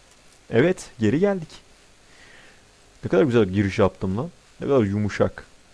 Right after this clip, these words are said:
Evet arkadaşlar. Tekrar söylüyorum, ben döndüm. Önceki kanalımız Allah'a şükür bayağı iyiydi. Elhamdülillah bayağı izleniyorduk. Tabi o zamanlar iki bin yirmide mi ne ilk kanalda videomuza başladık.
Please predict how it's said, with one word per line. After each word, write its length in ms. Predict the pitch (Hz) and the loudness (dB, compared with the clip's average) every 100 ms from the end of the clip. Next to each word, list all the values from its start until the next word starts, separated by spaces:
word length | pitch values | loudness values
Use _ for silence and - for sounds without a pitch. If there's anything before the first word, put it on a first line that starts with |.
| _ _ - | _ _ -2
Evet 220 | 113 110 | 2 2
arkadaşlar. 680 | 107 92 98 92 - 110 123 - - - _ _ - _ _ _ _ _ _ _ - | 0 -2 -4 -6 -6 -8 -8 -12 -20 -20 _ _ -20 _ _ _ _ _ _ _ -2
Tekrar 300 | 127 117 104 | 0 2 2
söylüyorum, 340 | - 120 123 | 0 -2 0
ben 220 | 107 104 | -2 0
döndüm. 260 | 98 92 92 - _ _ _ - - - - - - - _ _ _ _ _ | -2 -4 -8 -14 _ _ _ -20 -20 -20 -20 -20 -20 -20 _ _ _ _ _
Önceki 400 | 113 123 120 113 | -2 0 -2 -2
kanalımız 720 | 127 117 117 113 127 - - - - - | -2 0 0 -2 -6 -10 -18 -20 -20 -6
Allah'a 380 | 113 113 110 107 | -2 2 2 2
şükür 340 | - - 104 | -2 -8 -2
bayağı 320 | 104 104 104 | 2 4 4
iyiydi. 340 | 104 104 95 123 - - - - | 4 0 -4 -8 -12 -20 -20 -6
Elhamdülillah 640 | 110 101 101 98 95 95 | -2 0 0 0 0 0
bayağı 240 | 101 101 95 | 0 0 0
izleniyorduk. 560 | 90 101 98 - - - _ _ _ _ _ _ _ _ - - - _ - | -2 -4 -6 -8 -16 -20 _ _ _ _ _ _ _ _ -20 -20 -20 _ 0
Tabi 180 | 110 | 4
o 80 | 104 | 4
zamanlar 520 | 98 104 101 98 98 - - 127 | 4 4 2 0 -2 -4 -14 -14
iki 220 | - 104 | -8 -4
bin 120 | 104 | -2
yirmide 420 | 101 104 104 107 | 0 0 2 2
mi 120 | 107 | 2
ne 60 | 104 | -2
ilk 160 | 104 - | -4 -4
kanalda 380 | 104 98 98 | -4 -2 -4
videomuza 400 | 95 98 101 101 | -4 -4 -4 -2
başladık. 400 | 98 95 - 107 | -2 -4 -6 -10